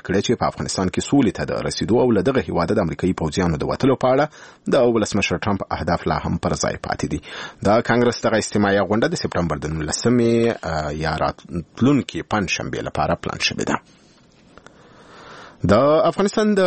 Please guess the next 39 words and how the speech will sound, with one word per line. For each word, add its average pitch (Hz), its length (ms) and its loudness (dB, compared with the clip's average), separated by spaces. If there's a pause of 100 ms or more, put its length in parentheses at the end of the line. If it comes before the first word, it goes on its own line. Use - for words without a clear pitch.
ملي 151 200 4
امنیت 156 320 2
ریاست 131 340 0
وایي 160 220 4
په 135 240 4
کابل 113 220 0
کې 120 260 2
د 95 120 2
داعش 98 240 2
د 101 120 0
وسلوالې 101 460 2
ډلې 110 160 4 (100)
پر 87 160 -2
یو 85 160 0
پټنځای 85 400 0 (160)
عملیات 85 540 0
کړي 123 220 2
چې - 120 -6
پکې 107 260 0
یې 110 140 4
د 90 120 0
محمد 82 360 -4
حنیف 110 260 0 (140)
په 107 120 2
نوم 113 200 4
د 92 240 2
داعش 82 260 -2
د 90 80 2
وسلوالې 98 460 2
ډلې 101 240 4
د - 20 4 (220)
ترهګرو 92 480 0
بریدونو 104 320 2
یو 82 100 -2 (120)
طرح 113 280 2 (600)
او 143 40 4 (140)
یو 113 120 4 (140)
پاکستانی 85 440 -2
بریدګر 78 420 -4